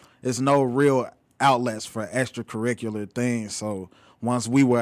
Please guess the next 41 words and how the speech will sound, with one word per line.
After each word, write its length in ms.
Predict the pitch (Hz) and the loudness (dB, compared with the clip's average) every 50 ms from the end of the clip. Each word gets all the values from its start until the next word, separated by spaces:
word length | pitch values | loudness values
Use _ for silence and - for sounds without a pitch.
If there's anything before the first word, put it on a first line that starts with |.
| 113 120 | 2 2
able 280 | 135 139 131 120 123 | 2 2 2 2 0
to 220 | 117 117 110 107 101 | 0 0 -2 -4 -6
get 320 | 95 98 98 131 135 123 | -10 -4 -2 0 0 0
into 360 | 120 117 - - 123 120 113 | 0 -4 -4 -2 -2 -2 -2
a 60 | 110 101 | -4 -4
safe 360 | - - 131 127 135 131 110 | -4 -2 0 0 0 0 -2
spot 500 | - - - 135 135 147 151 151 123 - _ - _ _ - | -6 -4 2 4 4 6 4 4 0 -6 _ -20 _ _ -10
and 180 | 107 107 101 | -10 -6 -2
do 140 | 143 143 147 | 0 0 2
these 280 | 147 151 151 147 147 - | 2 2 2 2 0 -2
things, 500 | - 151 151 156 151 143 131 120 - - _ _ _ _ _ _ _ _ _ | -4 -4 -4 -2 -4 -6 -8 -10 -14 -20 _ _ _ _ _ _ _ _ _
it 120 | - 123 120 | -2 -2 -2
was, 260 | 110 107 104 92 98 | -2 -4 -6 -8 -8
it 80 | 98 113 | -6 -6
was 160 | 113 110 92 | -4 -4 -6
a 60 | 104 98 | -8 -8
go 220 | 95 117 117 117 | -6 -4 -4 -4
from 220 | 104 - 107 101 107 | -4 -6 -8 -6 -4
there. 200 | 117 113 104 98 | -4 -4 -4 -4
That's 280 | 95 117 143 156 - - | 0 0 0 0 0 0
why 120 | 143 131 | 2 4
I 120 | 135 139 139 | 4 4 4
like 280 | 135 135 127 127 117 - | 4 2 0 0 -2 -6
to, 120 | - 117 | -10 -10
uh, 500 | 107 107 120 120 117 117 113 107 92 92 - _ _ _ _ _ _ _ _ _ | -8 -6 -4 -4 -4 -4 -4 -6 -8 -10 -16 _ _ _ _ _ _ _ _ _
I 60 | - 120 | -4 0
like 200 | 131 127 123 120 | 2 2 0 0
to 100 | - 113 | -2 -8
pride 360 | 98 - 135 135 139 139 131 120 | -4 0 2 4 4 4 2 0
myself 420 | 117 117 113 - 127 120 113 - | -2 -4 -4 -4 -6 -6 -6 -6
in 140 | 110 104 98 | -8 -12 -10
providing 500 | 110 104 98 98 113 123 123 117 117 113 | -12 -12 -8 -2 0 0 0 0 -2 -2
that 200 | 120 123 120 117 | -2 -2 -4 -4
for 100 | - 113 | -8 -10
younger 360 | 104 104 113 113 113 104 110 | -8 -6 -6 -6 -6 -6 -6
artists 500 | 107 107 110 110 107 107 104 98 - - - | -6 -4 -4 -4 -4 -4 -8 -10 -12 -14 -12
now 380 | 104 107 110 110 107 104 107 | -8 -4 -2 -2 -2 -2 -2
at 120 | 107 101 - | -4 -6 -10
this 160 | 110 107 - | -12 -12 -12
point 300 | - - 110 104 107 95 | -10 -10 -8 -8 -8 -8
too, 260 | - 127 120 113 104 | -6 -6 -6 -6 -6